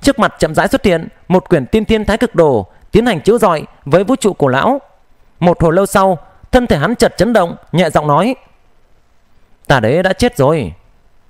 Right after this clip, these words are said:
"Sao? Tà đế chết rồi sao?"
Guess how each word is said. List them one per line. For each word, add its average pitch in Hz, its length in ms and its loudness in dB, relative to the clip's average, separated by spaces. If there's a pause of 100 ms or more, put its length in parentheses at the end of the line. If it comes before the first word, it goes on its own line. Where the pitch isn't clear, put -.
(680)
"Sao? 175 320 0 (240)
Tà 160 140 0
đế 143 140 0
chết 269 220 -2
rồi 196 120 0
sao?" 180 420 -2